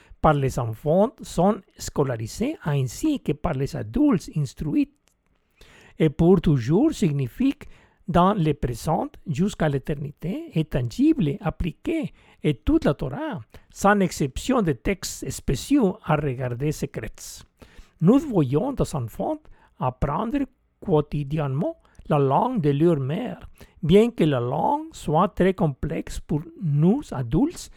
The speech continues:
les jeunes enfants l'appren-, l'apprenant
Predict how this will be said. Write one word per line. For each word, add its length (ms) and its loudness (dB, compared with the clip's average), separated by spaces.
les 140 6
jeunes 380 2
enfants 500 -2
l'appren-, 600 0
l'apprenant 1080 -4